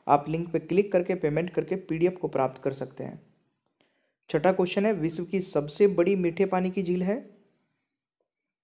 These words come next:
विश्व की सबसे बड़ी मीठे पानी की झील दोस्तों सुपीरियर झील है।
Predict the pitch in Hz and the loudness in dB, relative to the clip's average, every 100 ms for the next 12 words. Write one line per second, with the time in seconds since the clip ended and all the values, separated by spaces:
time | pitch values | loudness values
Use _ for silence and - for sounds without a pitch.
0 | _ _ _ _ _ _ _ _ _ _ | _ _ _ _ _ _ _ _ _ _
1 | _ _ _ _ _ _ _ 151 143 165 | _ _ _ _ _ _ _ -4 0 2
2 | 180 180 202 196 151 - 208 170 170 180 | 0 -2 -2 0 0 4 4 6 2 2
3 | 160 156 180 175 170 170 165 170 165 160 | -2 -2 0 2 2 0 0 0 0 -2
4 | 160 208 - - - _ - - 170 - | 0 0 0 -6 -20 _ -8 0 0 4
5 | 185 185 202 220 156 156 - 127 - | 4 6 6 6 4 -4 -4 -8 -14